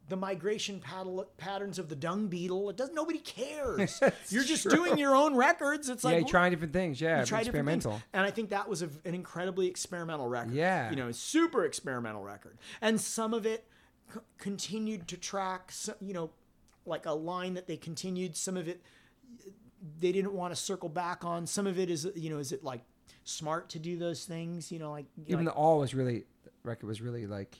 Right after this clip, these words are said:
Speaker 2: interesting too, the playing on that.
Speaker 1: Very,
Speaker 2: So
Speaker 1: very, yeah. Well, you get,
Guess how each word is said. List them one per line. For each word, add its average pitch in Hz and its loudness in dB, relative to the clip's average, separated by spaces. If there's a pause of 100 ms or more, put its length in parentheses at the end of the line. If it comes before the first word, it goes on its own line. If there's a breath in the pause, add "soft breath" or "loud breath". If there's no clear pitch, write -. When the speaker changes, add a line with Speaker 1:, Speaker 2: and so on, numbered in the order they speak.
Speaker 2:
interesting 101 -10
too, - -8
the 113 -10
playing 110 -8
on 107 -6
that. - -4
Speaker 1:
Very, 185 4
Speaker 2:
So 160 -4
Speaker 1:
very, 160 0 (240 loud breath)
yeah. 160 -2
Well, 196 4
you 208 2
get, 208 -4